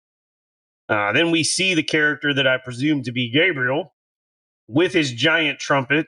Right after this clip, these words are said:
He's blowing the trumpet as the hunter is killing the lamb, uh, in a very sacrificial manner.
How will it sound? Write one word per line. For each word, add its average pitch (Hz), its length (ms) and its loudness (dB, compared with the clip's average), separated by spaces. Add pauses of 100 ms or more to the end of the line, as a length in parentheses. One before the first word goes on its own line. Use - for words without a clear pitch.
(120)
He's 143 240 -2
blowing 151 380 2
the 131 60 0
trumpet 147 540 0
as 139 220 2
the 131 120 0
hunter 147 400 0
is 123 140 -2
killing 147 420 2
the 120 60 -2
lamb, 135 440 0 (520)
uh, 107 260 0
in 113 100 0
a 113 60 2
very 117 420 0 (120)
sacrificial 127 840 -2
manner. 127 480 0